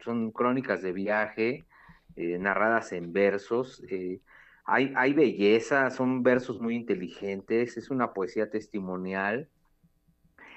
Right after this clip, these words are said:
eh, es, es muy bella, quizás de pronto es muy difícil de entender y, y hay una gran sutileza. Eh, ¿qué hace Camila Kraus? Pues va, eh, y va en apoyo a uno de estos, este,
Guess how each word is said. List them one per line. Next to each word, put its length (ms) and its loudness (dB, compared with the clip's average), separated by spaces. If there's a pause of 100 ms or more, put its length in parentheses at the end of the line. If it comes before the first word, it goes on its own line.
(200)
eh, 640 2
es, 180 0 (200)
es 220 -2
muy 200 2
bella, 440 4
quizás 480 -2
de 100 2
pronto 340 2
es 120 2
muy 240 4
difícil 600 -2
de 80 -2
entender 680 0 (500)
y, 320 -4
y 80 4
hay 160 4
una 140 2
gran 240 2
sutileza. 760 -2 (400)
Eh, 440 6
¿qué 80 2
hace 220 0
Camila 420 2
Kraus? 480 2
Pues 240 -2
va, 480 4
eh, 560 2
y 760 0
va 240 2
en 120 0
apoyo 560 4
a 220 2
uno 300 0
de 120 4
estos, 400 -4
este, 680 -10